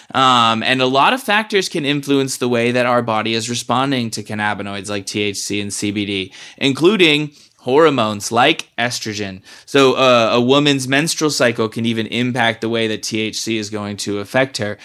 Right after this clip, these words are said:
including how it's going to influence their sleep. Uh, there's, there's just a lot of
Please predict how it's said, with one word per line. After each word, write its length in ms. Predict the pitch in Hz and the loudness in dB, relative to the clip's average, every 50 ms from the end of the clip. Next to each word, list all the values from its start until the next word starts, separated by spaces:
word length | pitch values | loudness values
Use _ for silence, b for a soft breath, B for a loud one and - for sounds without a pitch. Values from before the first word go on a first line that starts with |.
| B B | B B
including 560 | - 165 160 208 247 285 285 214 202 208 220 | -4 -2 0 2 4 4 4 4 2 0 -2
how 240 | - - 135 143 147 | -4 -2 -2 -2 -2
it's 120 | 147 147 | -2 -4
going 220 | - 151 143 143 139 | -4 -6 -4 -4 -4
to 120 | 139 143 131 | -2 -4 -2
influence 540 | - 127 127 123 120 127 120 120 113 117 | -2 -2 -4 -4 -4 -4 -4 -4 -4 -6
their 120 | - 107 110 | -8 -8 -8
sleep. 420 | - - - 180 143 - - _ B B B B B B B B B B B B _ | -4 0 2 2 2 0 -4 _ B B B B B B B B B B B B _
Uh, 160 | - 156 143 | 2 2 2
there's, 420 | - 139 170 185 190 185 165 - - | 2 2 4 4 4 4 2 -2 -2
there's 300 | 151 175 180 175 151 - | 0 0 0 0 0 2
just 240 | 196 202 202 - | 2 2 2 4
a 80 | 196 190 | 2 2
lot 520 | 175 156 143 135 127 127 127 127 135 135 | 2 2 2 2 2 4 4 4 4 4
of 220 | 131 127 120 - | 2 0 -2 -4